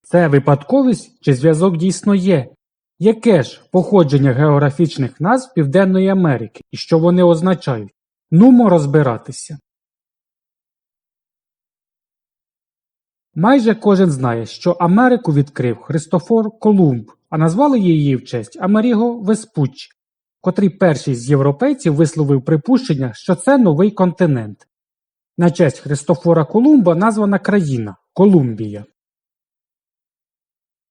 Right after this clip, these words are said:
У тисяча чотириста дев'яносто дев'ятому році Амеріго Веспуччі обстежував північне узбережжя Південної Америки і набрів на помешкання тубільців, що були збудовані на мілинах.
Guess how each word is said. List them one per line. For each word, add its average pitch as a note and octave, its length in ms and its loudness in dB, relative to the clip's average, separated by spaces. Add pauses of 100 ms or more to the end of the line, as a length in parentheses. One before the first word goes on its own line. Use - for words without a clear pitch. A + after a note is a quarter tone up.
У F3+ 100 0
тисяча F#3+ 440 0
чотириста E3 600 0
дев'яносто F3 420 0
дев'ятому E3 600 0
році A#3+ 440 -4
Амеріго F#3+ 540 2
Веспуччі E3+ 640 -2
обстежував D#3+ 680 0
північне F3 500 0
узбережжя G#3 580 0
Південної F#3+ 680 0
Америки C3 560 -2 (200)
і A#3+ 100 2
набрів F#3+ 380 4
на D3 120 4
помешкання C#3+ 680 -2
тубільців, D3+ 680 -2 (580)
що - 200 -2
були D#3+ 320 4
збудовані D#3+ 600 2
на C#3+ 120 2
мілинах. A#2+ 640 -2